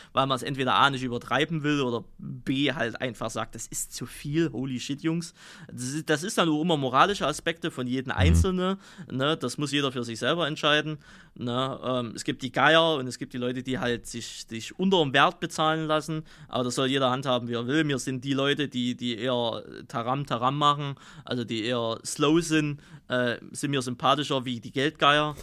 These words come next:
Speaker 1: Aber wie gesagt, das ist jetzt ein eigener moralischer Aspekt von mir, ne? Aber ansonsten ist das halt nun mal einfach die, die, die Branche, ne? Und Placements hin, Placements her. Aber das war auf jeden Fall das Niedrigste, was ich je,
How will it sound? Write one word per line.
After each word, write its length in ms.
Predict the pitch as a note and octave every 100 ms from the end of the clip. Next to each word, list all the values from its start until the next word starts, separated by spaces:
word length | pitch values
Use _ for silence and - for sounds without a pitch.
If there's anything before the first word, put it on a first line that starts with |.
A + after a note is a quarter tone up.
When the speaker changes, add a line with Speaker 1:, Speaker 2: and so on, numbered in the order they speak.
| - -
Speaker 1:
Aber 300 | - A#2 A2
wie 60 | B2+
gesagt, 280 | B2 A#2 A2
das 100 | F2
ist 140 | A#2
jetzt 220 | A#2 -
ein 80 | A2
eigener 520 | G#2 C3+ C#3+ A#2+ A2
moralischer 600 | G#2+ - A2+ A#2 C#3+ C3
Aspekt 320 | A#2+ - B2 -
von 160 | A2
mir, 340 | A#2 C#3+ D3 C#3+ - - _ -
ne? 300 | G#2+ B2 -
Aber 280 | - A2+ G#2+
ansonsten 600 | F#2 A2 B2 C3+ - C#3
ist 240 | D#3 D#3+ -
das 160 | B2+ E3+
halt 240 | A#2+ A#2+
nun 140 | B2+ A#2
mal 220 | A2 A2
einfach 440 | A2 A2 A#2 G#2+
die, 320 | A2 G#2+ G#2 G2+
die, 220 | A2+ A2
die 120 | A#2+
Branche, 500 | A#2+ A#2+ C3+ B2+ - - -
ne? 260 | - A2+ B2 - - - -
Und 100 | B2
Placements 380 | C3+ C#3+ C#3 B2
hin, 160 | D3+
Placements 400 | C#3 C3 C3 A2+ B2+
her. 120 | C3
Aber 140 | B2+
das 160 | D3 G3+
war 160 | E3+ C3+ -
auf 120 | D3
jeden 180 | D#3+ D#3
Fall 160 | C3+ C3
das 100 | C3
Niedrigste, 460 | D#3 D3+ C3+ A#2+
was 120 | A#2 A2
ich 140 | G#2+
je, 320 | A#2 B2 A#2+